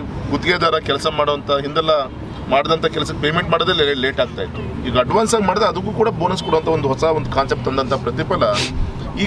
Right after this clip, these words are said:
ಕಾಮಗಾರಿಗಳು ಇಷ್ಟು ಬೇಗ ಆಗಲಿಕ್ಕೆ ಅದು ಒಂದು ಮುಖ್ಯ ಕಾರಣ. ನಿನ್ನೆ ದೆಹಲಿಯಲ್ಲಿ ಭೇಟಿ ಮಾಡಿ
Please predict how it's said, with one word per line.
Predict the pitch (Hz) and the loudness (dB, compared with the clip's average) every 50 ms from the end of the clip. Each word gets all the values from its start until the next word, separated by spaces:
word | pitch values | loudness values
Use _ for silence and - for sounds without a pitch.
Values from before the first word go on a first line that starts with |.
| - - | 2 2
ಕಾಮಗಾರಿಗಳು | 160 165 170 170 170 160 156 156 147 - | 2 2 2 0 0 0 0 -2 -2 -4
ಇಷ್ಟು | 131 123 135 | 0 2 2
ಬೇಗ | 143 139 139 | 4 4 2
ಆಗಲಿಕ್ಕೆ | 127 123 127 131 - 139 123 | 0 0 -4 -2 0 0 0
ಅದು | 117 143 147 | 2 0 -2
ಒಂದು | 147 139 170 151 120 104 101 110 - - 101 | 0 0 0 0 2 0 0 -4 -6 -6 -6
ಮುಖ್ಯ | 117 - - 131 - - 101 | -4 -2 -2 -2 0 2 0
ಕಾರಣ. | 95 95 95 95 - - - - - - - - - - - - - 101 | 0 0 -2 -4 -8 -8 -10 -12 -12 -12 -10 -12 -12 -12 -12 -10 -4 -2
ನಿನ್ನೆ | 117 127 135 135 135 127 120 113 110 107 104 127 | 0 2 2 2 2 2 2 2 0 0 0 0
ದೆಹಲಿಯಲ್ಲಿ | 135 139 135 147 139 123 107 127 | 2 2 2 0 -2 0 0 -2
ಭೇಟಿ | 127 - 147 135 131 127 | -2 -2 -2 0 0 0
ಮಾಡಿ | 127 131 131 | 0 2 0